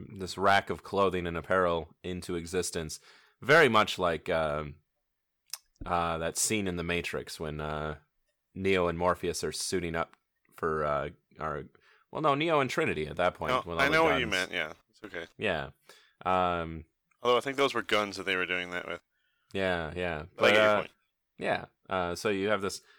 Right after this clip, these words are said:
Speaker 1: this long, uh, rack of, uh,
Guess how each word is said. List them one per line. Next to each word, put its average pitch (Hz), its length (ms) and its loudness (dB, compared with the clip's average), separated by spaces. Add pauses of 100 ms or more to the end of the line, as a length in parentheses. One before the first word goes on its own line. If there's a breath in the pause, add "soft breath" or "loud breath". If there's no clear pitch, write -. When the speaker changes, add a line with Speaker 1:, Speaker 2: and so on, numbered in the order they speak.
(140)
Speaker 1:
this - 160 -10
long, 104 580 4 (340)
uh, 76 420 -2 (760)
rack 98 380 2
of, 87 220 -2
uh, 78 360 -6